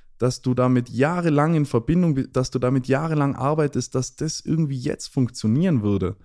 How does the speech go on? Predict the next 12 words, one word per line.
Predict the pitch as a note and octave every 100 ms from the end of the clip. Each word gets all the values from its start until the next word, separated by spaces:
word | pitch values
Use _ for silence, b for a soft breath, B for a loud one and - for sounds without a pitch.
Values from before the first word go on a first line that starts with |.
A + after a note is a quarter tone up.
| b b b b
Da | C3
spielen | B2+ - E3+ F3+
normal | C#3 A#2 B2 C3+
in | B2+ B2
diesen | D3 D#3+ A#2
Gedanken | A2+ A2 C3+ - C3+ C3
mindestens | D#3+ A3 G#3+ E3+ - D#3 - -
drei | G#2+ A2+ B2+ D#3
sehr | D3 A#2+ B2
negative | B2 A#2 A2+ - G#2+ G#2+
Sachen | G2+ G2+ G#2
zusammen. | - G#2 F2 F2 F#2